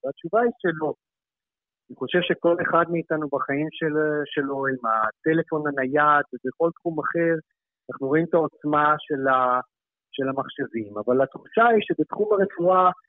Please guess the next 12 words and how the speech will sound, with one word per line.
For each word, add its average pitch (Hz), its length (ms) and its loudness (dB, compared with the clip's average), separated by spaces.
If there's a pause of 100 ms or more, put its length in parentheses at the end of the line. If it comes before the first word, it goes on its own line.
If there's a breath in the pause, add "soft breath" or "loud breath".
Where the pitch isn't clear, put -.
(400 soft breath)
יש 156 200 2
לנו 170 240 2
כברת 156 400 2
דרך 151 280 0
ללכת, 131 600 -2 (480)
ואם 185 180 0
אנחנו 208 220 0
מסתכלים 190 400 -2
על 220 120 0
העתיד, 233 540 2 (120)
העתיד 233 360 -4
נמצא 190 560 2